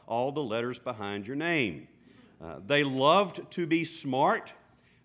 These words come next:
They loved to be thought of as being smart. And they loved things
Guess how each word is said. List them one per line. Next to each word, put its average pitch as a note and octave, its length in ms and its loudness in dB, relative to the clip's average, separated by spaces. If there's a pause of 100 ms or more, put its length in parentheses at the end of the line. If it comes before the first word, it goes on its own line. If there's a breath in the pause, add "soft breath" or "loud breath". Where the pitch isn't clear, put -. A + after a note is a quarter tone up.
They A#2+ 140 0
loved C3 420 2
to D3+ 60 -6
be D#3 140 0
thought G#3+ 420 2
of A2 340 0
as G#2 180 -2
being F#2 320 -4
smart. F#2+ 640 -8 (500 soft breath)
And D#3+ 280 0
they F#3 120 2
loved E3 400 0
things D3+ 600 -2